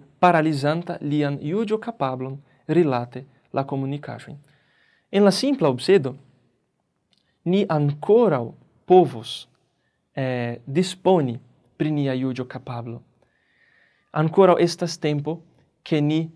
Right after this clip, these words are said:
agnosku eksteran influon super nin, por ke ni povu, eh, do, eh,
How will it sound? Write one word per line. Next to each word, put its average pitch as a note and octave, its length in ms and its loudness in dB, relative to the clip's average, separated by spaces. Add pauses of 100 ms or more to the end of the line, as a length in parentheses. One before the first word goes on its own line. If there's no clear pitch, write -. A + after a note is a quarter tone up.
(240)
agnosku E3 720 0 (360)
eksteran E3+ 760 2
influon E3 720 0
super C#3 420 -6
nin, F3 280 -2 (480)
por D#3+ 180 0
ke D#3+ 120 -6
ni D#3+ 140 -2
povu, D3+ 440 -2 (300)
eh, C3+ 260 -2
do, E3 300 0 (520)
eh, B2 540 -4